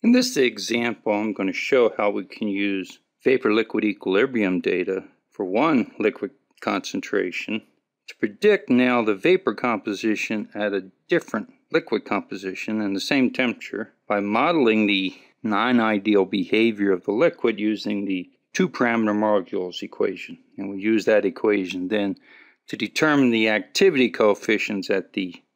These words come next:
new conditions. So we're gonna look at a system fifty degrees and a total pressure one point four bar.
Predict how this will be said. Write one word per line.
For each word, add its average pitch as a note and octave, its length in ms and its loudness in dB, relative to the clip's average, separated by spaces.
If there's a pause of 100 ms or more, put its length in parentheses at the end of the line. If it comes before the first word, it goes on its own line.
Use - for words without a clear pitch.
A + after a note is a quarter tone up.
(280)
new G#2+ 240 0
conditions. - 800 -4 (360)
So - 120 -2
we're C3 60 -4
gonna F#3 100 2
look G#3 120 2
at D3+ 60 2
a A2+ 40 0
system C3 720 2 (100)
fifty - 400 -2
degrees A#2+ 640 2
and G2 120 0
a - 40 -20
total D#3+ 280 4
pressure A#2+ 460 0
one G#2+ 240 0
point G2+ 300 -2
four B2+ 280 2
bar. G2 460 0